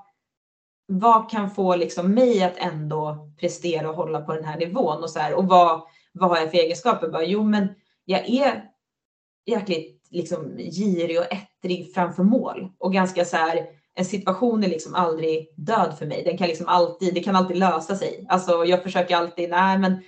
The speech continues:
det är inte helt kört. Man kan kanske leka fram den där bollen. Och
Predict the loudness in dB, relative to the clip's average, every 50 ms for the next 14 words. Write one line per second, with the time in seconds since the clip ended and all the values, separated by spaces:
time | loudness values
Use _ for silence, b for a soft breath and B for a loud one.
0 | B B -4 -2 -2 -2 0 2 4 4 4 4 2 -2 -6 -4 -2 -4 -4 -2
1 | -2 -2 -2 -2 -4 -6 -6 -4 -4 -2 -2 -2 -2 -2 -2 -4 -8 -10 -8 -6
2 | -4 -4 -4 -6 -6 -8 -8 -10 -8 -6 -6 -4 -4 -6